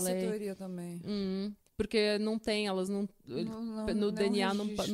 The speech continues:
Speaker 1: não deu nenhum registro na,
Speaker 2: Ah.
Speaker 1: no database, assim, no banco de
Speaker 2: Coitadinho.
Speaker 1: dados. Então, nossa, é, é um caso muito terrível.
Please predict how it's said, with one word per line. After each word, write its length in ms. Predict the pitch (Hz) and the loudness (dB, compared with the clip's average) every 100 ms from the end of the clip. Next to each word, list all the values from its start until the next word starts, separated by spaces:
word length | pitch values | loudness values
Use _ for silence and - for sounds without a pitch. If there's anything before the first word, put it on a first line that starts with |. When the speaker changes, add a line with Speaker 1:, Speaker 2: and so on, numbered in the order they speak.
| 208 | -2
Speaker 1:
não 100 | 196 | -4
deu 420 | 185 185 180 190 | -10 -8 -4 -2
nenhum 220 | 196 190 202 | -2 -2 0
registro 640 | 214 196 190 180 - 175 | -2 -2 -4 -6 -6 -4
na, 300 | 175 170 175 | -4 -4 -4
Speaker 2:
Ah. 40 | 180 180 - | -6 -12 -12
Speaker 1:
no 160 | 180 180 | -6 -4
database, 720 | 170 180 175 175 180 180 180 | -4 -6 -6 -6 -6 -6 -8
assim, 300 | 175 175 175 - _ _ _ - 247 254 | -8 -8 -8 -12 _ _ _ -20 -20 -8
no 80 | 185 | -4
banco 300 | 165 165 170 | 0 0 -2
de 100 | 175 | -4
Speaker 2:
Coitadinho. 40 | 175 | -2
Speaker 1:
dados. 460 | 170 170 170 - - _ _ _ _ | -4 -4 -8 -12 -18 _ _ _ _
Então, 440 | 190 185 190 185 196 - _ _ - | -6 -4 -2 -4 -6 -12 _ _ -10
nossa, 400 | 190 220 247 180 | -6 -6 -6 -6
é, 260 | 175 180 180 | -4 -4 -6
é 80 | - | -4
um 100 | 233 | -4
caso 260 | 247 240 240 | -2 0 0
muito 280 | 226 254 - | 0 -2 -2
terrível. 500 | 233 180 165 160 | -2 0 -2 -4